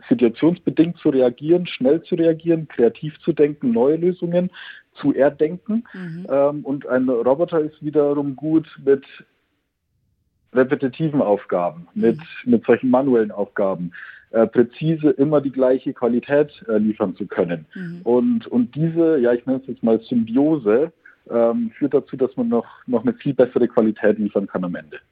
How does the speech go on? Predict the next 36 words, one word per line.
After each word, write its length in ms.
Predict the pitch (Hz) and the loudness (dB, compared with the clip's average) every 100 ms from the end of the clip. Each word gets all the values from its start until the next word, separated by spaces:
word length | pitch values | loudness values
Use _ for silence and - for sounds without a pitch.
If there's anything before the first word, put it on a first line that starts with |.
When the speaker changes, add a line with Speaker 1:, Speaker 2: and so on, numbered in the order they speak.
| _ _ | _ _
Speaker 2:
Ja, 220 | 214 180 - _ _ _ _ _ _ | -18 -16 -20 _ _ _ _ _ _
super. 500 | - 185 180 160 156 - _ _ _ _ _ _ _ _ | -20 -18 -14 -14 -14 -20 _ _ _ _ _ _ _ _
Wie 480 | 175 196 220 226 - | -12 -6 -2 -4 -6
sind 240 | - 220 233 | -8 -4 -2
denn 120 | 220 | -2
so 100 | 220 | -6
die 120 | 190 | -8
Reaktionen 760 | 196 170 151 - 175 185 226 220 | -6 -6 -8 -12 -10 -6 -4 -4
der 140 | 151 | -6
Gäste? 520 | - 139 - - 226 | -8 -10 -10 -14 -12
Also 140 | 170 170 | -10 -8
ich 80 | |
meine, 220 | 165 165 151 | -8 -10 -8
klar, 180 | 151 | -8
wir 100 | 170 | -6
haben's 160 | 170 151 | -10 -12
jetzt 140 | 139 - | -14 -12
angesprochen, 540 | 160 175 - 170 175 | -12 -12 -12 -10 -10
auf 160 | 143 143 | -12 -12
Instagram 580 | 180 - - 185 175 | -14 -14 -12 -10 -10
wird 220 | 170 165 - | -10 -12 -14
Chiefs 360 | - 180 - | -12 -12 -12
geteilt. 580 | 170 - 156 143 175 220 | -16 -14 -10 -8 -10 -10
Habt 180 | 185 - | -10 -6
ihr 80 | 143 | -6
eigentlich 300 | 165 156 165 | -6 -10 -12
einen 100 | 143 | -10
Hashtag? 440 | 143 - 220 240 | -12 -2 -2 0
Speaker 1:
Mhm. 140 | 254 - _ _ _ _ _ _ _ _ _ _ _ _ 131 | -4 -6 _ _ _ _ _ _ _ _ _ _ _ _ 0
Äh, 200 | 127 117 | 0 2
ja, 200 | 143 156 | 0 -2
Hashtag, 720 | - 143 - - 170 165 - | -2 -4 -4 -2 0 0 -2
ähm, 720 | 139 139 139 139 139 135 135 - - - | 0 2 2 0 0 0 0 0 -6 0
I 140 | 139 156 | 0 0
am, 140 | 151 156 | -4 -4
ähm, 380 | 120 123 123 120 | 0 2 0 -4